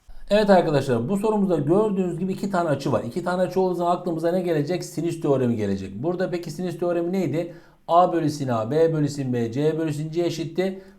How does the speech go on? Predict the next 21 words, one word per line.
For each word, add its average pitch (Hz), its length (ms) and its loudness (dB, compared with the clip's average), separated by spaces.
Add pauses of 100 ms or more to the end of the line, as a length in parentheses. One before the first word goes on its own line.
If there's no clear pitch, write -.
Bu 117 120 -4
da 156 60 -4
iki 165 220 0
R'ye 180 260 4
eşitti. 143 340 -2
Bunların 165 220 0
hepsini 175 220 -2
aynı 170 220 0
anda 170 160 -4
kullanmak 160 460 -2
zorunda 156 440 0
değiliz. 131 360 -2 (400)
Bakınız 160 340 0
on 180 260 2
beş 180 180 0
derece, 147 300 -2
kırk 151 240 -8
beş 156 180 -2
derece 143 240 0
toplarsak 127 720 -2
altmış. 165 540 -2